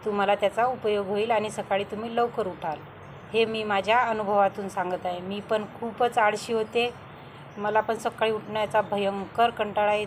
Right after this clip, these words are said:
होता, पण मी कशी मला सवय लावून घेतली ते मी आज तुम्हाला सांगणार आहे. चला, सकाळी लवकर कसं उठायचं हा काही प्रश्न पडत नव्हता. कोंबड्यांनी बाग द्यायच्या अगोदरच सगळं गाव उठून जायचं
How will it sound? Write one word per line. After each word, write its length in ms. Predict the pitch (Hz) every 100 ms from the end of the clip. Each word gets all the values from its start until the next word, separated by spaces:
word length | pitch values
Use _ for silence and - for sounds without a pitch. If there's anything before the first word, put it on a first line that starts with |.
| 208
होता, 320 | 202 214 220 - - - - - - - - - - - - - - - 240
पण 160 | 240
मी 160 | 240 247 - -
कशी 340 | 220 220 262
मला 260 | 247 233 220
सवय 300 | 240 214 214
लावून 280 | 208 214
घेतली 340 | 202 202 190 214
ते 200 | - 202
मी 160 | 202
आज 160 | 196 185
तुम्हाला 380 | - 180 170 180
सांगणार 440 | - 165 160 156
आहे. 120 | 156 - - - - -
चला, 180 | 202 202
सकाळी 640 | 196 214 214 208 208 214 214
लवकर 400 | 208 202 - 202 - - -
कसं 220 | 208 208 208
उठायचं 540 | 196 208 196 190 202
हा 180 | 190 196
काही 180 | 202 202
प्रश्न 400 | - 208 202 190
पडत 360 | 190 170 165
नव्हता. 400 | 170 160 - 160 156 - - - -
कोंबड्यांनी 460 | 196 196 202 208 202
बाग 260 | 196 196
द्यायच्या 460 | 185 208 226 233 202
अगोदरच 440 | 190 196 202 208 - - - - 226
सगळं 280 | 208 214 190
गाव 280 | 196 196 196
उठून 320 | 190 214 202
जायचं 420 | 180 165 151 -